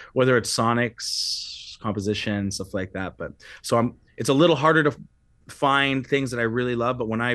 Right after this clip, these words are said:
really find something that I love, I get obsessive, and I almost listen to it till I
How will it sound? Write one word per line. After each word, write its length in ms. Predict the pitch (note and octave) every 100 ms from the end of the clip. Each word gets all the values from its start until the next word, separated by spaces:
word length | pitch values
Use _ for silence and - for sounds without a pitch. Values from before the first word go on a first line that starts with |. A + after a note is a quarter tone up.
| A2
really 320 | A2 A#2+ A2+ -
find 200 | A2+ A#2
something 200 | A#2+ A#2
that 100 | A2
I 100 | G#2
love, 260 | G2+ A#2 - - - -
I 120 | G#2
get 120 | A2 G#2
obsessive, 640 | F#2+ F2 E2+ D#2 - - -
and 280 | F2+ E2+ E2
I 60 |
almost 240 | G#2 G#2+ -
listen 260 | G#2 G#2 F#2+
to 140 | G2+
it 100 | F2+
till 160 | - E2+
I 220 | D2